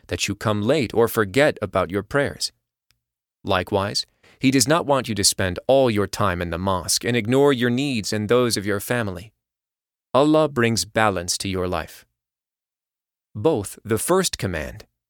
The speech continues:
"When the call is made for the prayer on Friday, then move promptly to the remembrance of God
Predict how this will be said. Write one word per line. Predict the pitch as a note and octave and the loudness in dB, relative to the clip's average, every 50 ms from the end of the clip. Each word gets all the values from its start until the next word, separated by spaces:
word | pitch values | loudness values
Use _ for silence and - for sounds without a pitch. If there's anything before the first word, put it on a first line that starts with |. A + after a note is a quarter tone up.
| _ _ _ _ _ _ _ _ - | _ _ _ _ _ _ _ _ -4
"When | A#2 A2 G#2 | -2 0 0
the | G#2 | 0
call | G2 - - B2+ B2+ B2+ B2+ B2+ | -2 -4 -2 0 2 2 4 4
is | B2+ A#2+ G2+ A2+ | 4 4 4 2
made | A#2 A#2 G#2+ G2+ G2 F#2+ F#2 | 2 2 2 2 0 -2 -4
for | - A2 | -4 -4
the | G2 F#2 F#2 | -4 -4 -6
prayer | - - - A#2+ A#2+ A#2+ A#2+ | -6 0 2 4 4 4 2
on | A2+ A2 | 0 -2
Friday, | G2+ - - A#2+ G#2 G2 F2+ F2+ F2 F2 G2+ - _ _ _ _ _ _ - | -4 -2 0 2 2 2 0 -2 -4 -6 -8 -12 _ _ _ _ _ _ 2
then | A#2+ A#2+ A#2+ | 2 4 4
move | B2 B2+ B2 G2+ - | 2 2 0 -2 -2
promptly | - D3+ D3+ D3+ C3+ - G2+ F#2+ F2 | 0 0 2 2 0 -2 -2 -4 -2
to | - G2+ | -2 -2
the | F#2 G#2+ | -2 0
remembrance | G#2 G#2+ G#2+ A#2 B2 B2 A2 A2 G#2+ F#2+ - - | 2 2 2 2 2 2 2 0 0 0 0 -2
of | G2 - - | -4 -2 0
God | B2+ B2 A#2+ A2 G2+ G2 | 0 2 4 2 2 0